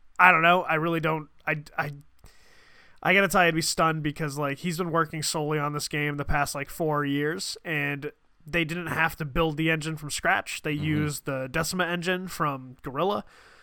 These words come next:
Speaker 1: so that cuts down, I'm imagining, substantially
Speaker 2: Yeah.
Speaker 1: on development time. And from what we saw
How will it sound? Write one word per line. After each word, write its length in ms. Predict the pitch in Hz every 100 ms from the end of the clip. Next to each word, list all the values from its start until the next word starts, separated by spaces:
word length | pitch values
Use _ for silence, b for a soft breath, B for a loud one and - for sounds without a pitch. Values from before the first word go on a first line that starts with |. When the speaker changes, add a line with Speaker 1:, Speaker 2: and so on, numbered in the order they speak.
| b
Speaker 1:
so 280 | - 160 135
that 380 | 147 156 - -
cuts 280 | 170 -
down, 380 | 170 156 156 160 -
I'm 180 | 156 151
imagining, 680 | 165 139 143 156 180 120 123 -
substantially 720 | - 143 104 160 165 185 175
Speaker 2:
Yeah. 80 | 170
Speaker 1:
on 280 | 151 151 151
development 380 | 147 160 190
time. 360 | 180 185 180 175 b b b b b -
And 180 | 156 165
from 140 | 160 160
what 140 | 185
we 80 | 190
saw 440 | 202 175 180 175